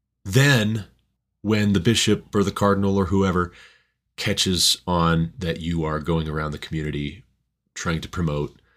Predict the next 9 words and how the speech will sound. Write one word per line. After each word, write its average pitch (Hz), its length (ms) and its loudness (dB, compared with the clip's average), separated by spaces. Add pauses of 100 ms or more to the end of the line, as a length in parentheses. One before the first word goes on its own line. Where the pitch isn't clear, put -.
(360)
the 95 80 -10
legalization 82 680 -2
of 73 100 -14
contraceptives 113 880 -2
and 67 120 -6
birth 117 240 0
control 90 440 -2
and 69 80 -6
abortion, 101 720 0